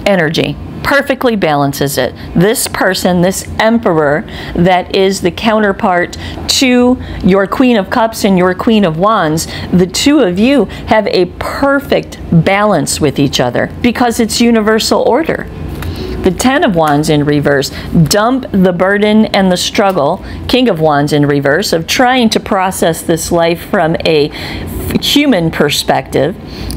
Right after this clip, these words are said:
Dump the burden and struggle of whatever fucked upness came from your previous e-, experiences. Knight of Swords, and engage in the communication. Engage.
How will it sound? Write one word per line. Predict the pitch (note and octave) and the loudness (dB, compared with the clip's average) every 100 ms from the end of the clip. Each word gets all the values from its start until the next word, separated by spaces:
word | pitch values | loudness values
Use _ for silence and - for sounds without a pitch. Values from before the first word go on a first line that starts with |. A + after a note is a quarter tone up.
| E3+ | 2
Dump | G#3+ B3 D#4+ - | 2 0 -2 -2
the | |
burden | G#3 G#3 G3+ G3+ F3+ | 0 0 2 2 2
and | D#3+ D#3+ | 2 0
struggle | - - B3+ A3+ C#3+ D#3+ - - - | -2 0 0 2 0 0 -6 -10 -2
of | G3+ F#3 | 0 2
whatever | - F#3 G#3+ - G#3 A3+ A3+ B3+ B3 - | 2 2 2 -2 -2 0 2 2 2 -2
fucked | - - A#3 A3+ - - | -8 -4 -2 -2 -8 -4
upness | G3+ G3+ - G3 F#3 E3+ - - - | -2 -2 2 2 2 0 -6 -6 -6
came | - G#3+ F#3+ F3+ F3 | -2 2 2 2 0
from | - G3 F3 | 0 0 2
your | D#3 D#3 | 2 0
previous | - A3+ A3+ G3 E3+ D#3+ E3 | 0 2 4 4 2 0 -2
e-, | D#3 - | -2 -4
experiences. | D3 - - D4 F3+ C3 C3+ B2+ C#3 - - - - - - - - - G#3+ | -4 -4 0 2 2 2 0 0 -2 -4 -8 -10 -8 -8 -8 -6 -6 -2 0
Knight | G3+ A#3 | 2 2
of | D#3+ | 0
Swords, | D3 D#3 D3 C#3+ | 0 0 0 0
and | - F3+ | 0 2
engage | F3+ F3 G3 A3 G#3 | 2 2 0 0 2
in | A3+ | 2
the | G3+ | 2
communication. | G3+ F#3+ F3 E3+ E3 D3+ D3 C3+ C3 - - - - F#3+ | 2 2 4 2 0 0 0 0 -2 -4 -8 -8 -2 2
Engage. | F#3 F3 F#3 D#3 C#3 | 2 4 2 2 -2